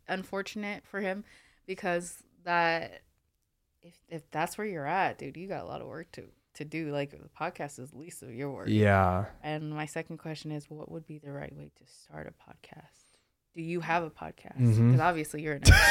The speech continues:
Speaker 2: <laughs>
Speaker 1: Obviously.
Speaker 2: You're in the space, right?
Speaker 1: Obviously, you obviously know what you're doing. So please enlighten me as to what it is that I need to be doing.
Speaker 2: Yeah, and I think they, they look at, say, mine, and then they're comparing it to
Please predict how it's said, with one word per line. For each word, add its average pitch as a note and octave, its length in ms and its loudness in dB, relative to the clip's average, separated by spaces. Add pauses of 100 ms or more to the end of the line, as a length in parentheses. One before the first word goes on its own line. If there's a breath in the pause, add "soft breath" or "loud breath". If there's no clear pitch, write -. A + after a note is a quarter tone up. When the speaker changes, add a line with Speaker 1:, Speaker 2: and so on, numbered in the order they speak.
Speaker 2:
<laughs> A5 160 6
Speaker 1:
Obviously. G5+ 500 6
Speaker 2:
You're G3+ 160 12
in A3 60 12
the F#3+ 80 10
space, D3 400 12
right? A3+ 200 12
Speaker 1:
Obviously, G3+ 480 12
you G3+ 360 -2
obviously F#3+ 520 6
know E3 480 0
what F3 300 2
you're E3 140 -2
doing. D#3 300 -2
So D#3 160 -4
please G3 440 0
enlighten D#3+ 460 -4
me D#3 180 -6
as D3+ 200 -8
to D#3+ 80 -6
what D#3 260 0
it D3 160 -2
is C#3+ 280 -2
that D3 160 -10
I D3+ 180 -8
need C#3 200 -4
to A#2+ 60 -10
be - 80 -14
doing. F#2 200 -10 (460 loud breath)
Speaker 2:
Yeah, F#2 260 6
and A#2+ 140 10
I B2 80 12
think C#3 240 10
they, B2+ 280 12
they A#2+ 260 10
look B2 240 10
at, A2+ 140 10
say, G2+ 260 8 (240 soft breath)
mine, A2+ 480 12 (100)
and B2 140 12
then A2+ 80 12
they're A2+ 100 12
comparing A2+ 680 12
it - 120 2
to G#2+ 320 10